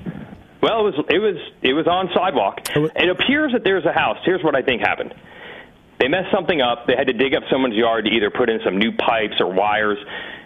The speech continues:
Speaker 1: They had, like, a yard made with sod in it. They cleared out. It had been returned to dirt, and there was all these spray paint on it. Like, "Here's where these new pipes are gonna go." So they just go in there with a bulldozer, and they just throw the sod off. Like, they're not going to reuse that sod. They're not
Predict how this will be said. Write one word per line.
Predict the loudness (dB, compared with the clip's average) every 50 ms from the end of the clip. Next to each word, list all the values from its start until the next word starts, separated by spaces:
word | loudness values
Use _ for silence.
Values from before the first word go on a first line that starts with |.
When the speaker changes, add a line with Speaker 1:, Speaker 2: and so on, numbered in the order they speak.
| -20 -20 -20 -20 _ -20 -10 -4 0
Speaker 1:
They | 0
had, | 2 2 2
like, | 2 2 2
a | 0 2
yard | 2 2 2 2 0 2
made | 2 2 2 2 0 0
with | 0 0 0 0
sod | 0 2 2 2
in | 0 0
it. | 0 -2 -4 -8 -20 -20 -20 -20 -20 -20 -20 -8 _ -2
They | -2 -2
cleared | 0 0 0 2 2 2 2
out. | 2 2 2 0 -2 -4 -8 -8 -2
It | 0 0 2
had | 2 2
been | 2 0 2 2
returned | 0 0 0 0 0 0 0 0 0 0
to | 0
dirt, | 0 0 0 0 0 -2 0
and | 0 2
there | 2 2
was | 2
all | 2 0 0 2
these | 0 -2 -2 -2 -4
spray | -2 0 0 0 0
paint | 0 0 0 0 0
on | 0 0 2
it. | 0 -2 -4 -6 -18 -8 -2
Like, | -2 -2 0 2
"Here's | 2 2 2 2 2
where | 0 0
these | 0 0 0 0 0
new | 0 0 0
pipes | 0 0 0 0 0 -2 -2
are | 0
gonna | 0 0 0
go." | 0 -2 -4 -4 -6 -14 -20 -20 -16 -14 -12 -12 -12 -12 -14 -16 -18 -20 -8 -2 0
So | 0 2
they | 2 0
just | 0 0 -2 0 0
go | 0 2 2 2
in | 2 2 2
there | 2 2
with | 2 0 0
a | 0
bulldozer, | 0 0 2 2 2 0 0 0 0 0 0
and | 2
they | 2 0 0
just | 0 -2 -2 -4 -6 -4 -2 0
throw | 2 2 2 2 2 0
the | -2 -2 0
sod | 0 0 2 2 0
off. | 0 0 -2 0 0
Like, | 0 0
they're | 0 0 0
not | 0 0 0 0 0 0 0
going | 2 2 2 2
to | 0 0
reuse | 0 2 2 2 2 0 2 0
that | 0 0 0 0
sod. | 0 0 2 0
They're | 0 2
not | 2 0 -2 -4